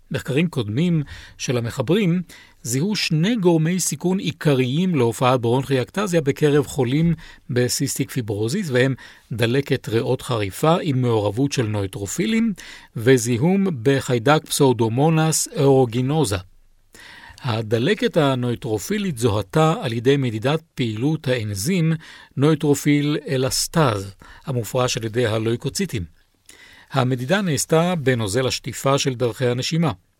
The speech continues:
נמצא קשר בין פעילות של אנזים זה לבין הופעת ברונכיאקטזיה, ירידה במשקל וירידה בתפקוד הריאות. המחקרים גם אישרו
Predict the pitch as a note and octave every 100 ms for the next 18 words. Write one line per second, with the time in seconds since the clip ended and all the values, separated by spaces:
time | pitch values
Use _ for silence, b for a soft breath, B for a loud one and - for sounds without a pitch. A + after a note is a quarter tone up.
0 | _ _ _ _ - D3 C#3 - C3+ -
1 | D#3+ E3+ G3 G#3 A3+ B B B A#2 C3+
2 | B2 C3 A2+ A2 E3 D#3+ B2+ G#2+ G2 C#3+
3 | A#2+ G2 D3 G3 D3+ C#3 D3+ C3 C3+ B2+
4 | C#3 A2+ B2 C3+ D3+ D3 F#3+ F3+ A2+ G#2
5 | B B B B A2+ A#2+ A2+ G#2+ G2 C#3+
6 | A#2+ A2 - F#3+ G3+ G3 B B B2+ C3
7 | C3 A2+ G2+ C#3 D#3+ C#3 C#3 C#3 B2 -
8 | C3 A#2+ G#2+ B2+ G2 _ - - - -
9 | - - - E3+ D#3 D#3+ F3+ G3 C#3 A2+
10 | - D#3+ F#3+